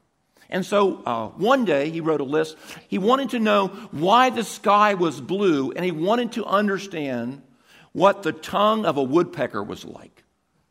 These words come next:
I thought, what curiosity to want to learn.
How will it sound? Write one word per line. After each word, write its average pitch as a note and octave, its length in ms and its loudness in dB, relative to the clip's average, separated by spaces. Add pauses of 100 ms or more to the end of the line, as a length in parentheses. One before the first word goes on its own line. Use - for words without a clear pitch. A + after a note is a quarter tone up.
(920)
I B3+ 140 0
thought, A3 260 2
what D4 280 2
curiosity A3 1000 -2 (580)
to A3 100 0
want A3 340 2
to G#3 40 2
learn. E3+ 500 0